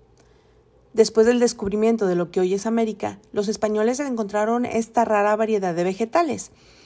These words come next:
y llamaron a este nuevo ingrediente pimiento, ya que el único sabor simina-, similar que conocían era el de la pimienta negra, o pimiento en español.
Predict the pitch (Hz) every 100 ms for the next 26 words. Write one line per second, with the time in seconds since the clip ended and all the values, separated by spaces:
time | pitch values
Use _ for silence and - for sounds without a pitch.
0 | _ _ - 294 311 277 262 254 240 254
1 | 240 220 226 233 240 233 214 190 208 202
2 | 214 196 180 143 - - - _ _ _
3 | - 254 254 269 262 262 247 226 208 196
4 | 220 - 233 233 233 233 233 - 226 226
5 | 233 220 180 - 196 226 226 233 226 220
6 | - - _ 208 202 202 196 180 165 160
7 | 175 175 196 240 202 202 - _ - 208
8 | 202 190 185 175 175 180 175 214 269 247